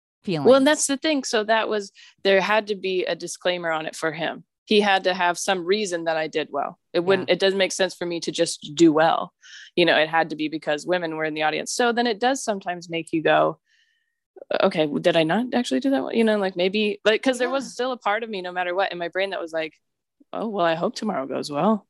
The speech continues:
Speaker 2: which is, like, I know it's not because there was women in the au-, you know what I mean? And I knew it was
Speaker 1: No.
Speaker 2: not because it was ladies' night, but there's still part of
Speaker 1: That
Speaker 2: you that goes, "Well, shit,
Speaker 1: suggestion.
Speaker 2: now I really do have to go,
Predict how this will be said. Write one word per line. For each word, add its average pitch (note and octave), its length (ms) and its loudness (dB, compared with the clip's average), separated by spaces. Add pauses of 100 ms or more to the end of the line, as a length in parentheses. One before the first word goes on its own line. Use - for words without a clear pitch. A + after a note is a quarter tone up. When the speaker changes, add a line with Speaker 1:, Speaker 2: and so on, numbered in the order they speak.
(140)
Speaker 2:
which A#3+ 300 2
is, B3+ 220 2
like, A#3+ 160 2
I C4 80 6
know C#4 260 4
it's D4 160 0
not B3+ 200 0
because A3 340 -2
there G#3+ 140 -2
was F3+ 160 -4
women G3+ 280 -2
in F3+ 120 -4
the D#3+ 100 -6
au-, F#3+ 200 -2
you G3+ 100 -2
know A3+ 60 -2
what A3+ 100 -4
I A3+ 40 -4
mean? A#3 140 -8
And G#3+ 80 -4
I A#3+ 80 0
knew C4+ 260 2
it D4+ 40 0
was A3+ 180 -4
Speaker 1:
No. F#3+ 80 -10
Speaker 2:
not A#3 240 0
because A3 240 0
it - 80 -2
was F#3+ 100 -2
ladies' G#3 360 -2
night, D#3 280 -12 (460)
but B3+ 300 4
there's G3 220 0
still A3+ 280 -4
part G#3+ 220 -2
of A3 40 -6
Speaker 1:
That C#4+ 140 0
Speaker 2:
you - 60 -6
that E4 80 -2
goes, C4 120 -4 (300)
"Well, C#4 260 2
shit, D#3 80 0
Speaker 1:
suggestion. F3+ 200 2
Speaker 2:
now F#3 140 4
I F#3 60 4
really F3+ 280 2
do C#4 200 -4
have G#3 240 -8
to D3+ 100 -10
go, D3 360 -10